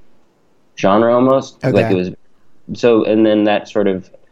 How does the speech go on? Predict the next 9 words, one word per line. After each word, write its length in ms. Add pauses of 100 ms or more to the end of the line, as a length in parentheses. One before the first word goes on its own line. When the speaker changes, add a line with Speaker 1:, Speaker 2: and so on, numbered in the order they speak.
(160)
Speaker 1:
I 40
guess 140
I'm 100
slowly 360
closing 420
the 80
gap 400
and 320
meshing, 720